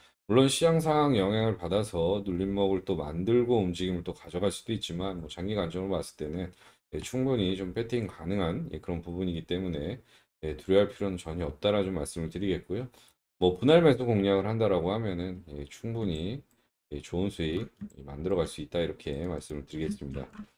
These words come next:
어, 그러면은, 예, 관련해서 매매 전략 좀 말씀을 드려보면은, 예, 일 차 매수가 보시면은 십사만 천오백 원. 예, 전후 말씀을 드리겠고,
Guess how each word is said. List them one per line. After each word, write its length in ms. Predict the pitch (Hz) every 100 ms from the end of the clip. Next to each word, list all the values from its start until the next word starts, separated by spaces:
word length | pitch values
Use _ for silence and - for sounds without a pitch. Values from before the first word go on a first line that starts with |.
| _ _ _ _
어, 280 | 90 92 92
그러면은, 560 | 127 156 120 117 101 80
예, 140 | 80
관련해서 680 | - 87 98 104 98 82 104
매매 260 | 90 90 110
전략 280 | 113 107
좀 140 | 95 98
말씀을 360 | 80 - 90
드려보면은, 720 | 82 101 101 80 73 76 85 65 - _ - _ _ -
예, 40 |
일 240 | 80 127 160
차 300 | - 170 151
매수가 720 | 107 80 - - 78 82 123 - 208
보시면은 760 | 82 - 85 82 101 123 135 143
십사만 960 | - - - 95 87 98 113 123 123 123 _ _ _ _ _
천오백 800 | 131 127 131 104 76 76 85 76
원. 380 | 71 69 90 139 - _ _ _ _ _ _ _ 208 - 208 _ _ _ - -
예, 100 | 76 73
전후 360 | - 90 120
말씀을 380 | 113 80 - 80
드리겠고, 500 | - 82 78 - 92